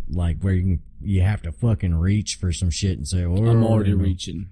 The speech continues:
Speaker 1: I mean, you're reaching
Speaker 2: I
Speaker 1: as it
Speaker 2: was
Speaker 1: is.
Speaker 2: reaching back in fucking Breath of Fire. Trust
Speaker 1: Yeah.
Speaker 2: me.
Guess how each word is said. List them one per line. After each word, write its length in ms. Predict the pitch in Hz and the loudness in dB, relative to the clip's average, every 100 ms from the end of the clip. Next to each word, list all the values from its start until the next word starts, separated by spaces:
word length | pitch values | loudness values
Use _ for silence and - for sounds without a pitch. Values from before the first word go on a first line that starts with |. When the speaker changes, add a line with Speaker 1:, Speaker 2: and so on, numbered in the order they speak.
| - | -2
Speaker 1:
I 100 | 110 | 0
mean, 180 | 107 101 | 2 2
you're 160 | 117 | 2
reaching 480 | 107 117 127 - 110 | 2 2 2 2 2
Speaker 2:
I 100 | 101 | 4
Speaker 1:
as 60 | 139 | 4
it 20 | |
Speaker 2:
was 120 | 135 | 4
Speaker 1:
is. 60 | 107 | 4
Speaker 2:
reaching 440 | 127 127 - 123 | 4 2 2 2
back 260 | 113 113 107 | 2 0 -2
in 100 | 104 | -4
fucking 340 | - 110 107 | 0 0 0
Breath 260 | 98 110 98 | 0 0 -2
of 140 | 95 | -6
Fire. 440 | - 95 73 60 60 | -6 -6 -6 -12 -8
Trust 260 | - 95 90 | -4 -2 -2
Speaker 1:
Yeah. 80 | 64 | -2
Speaker 2:
me. 200 | 58 | -8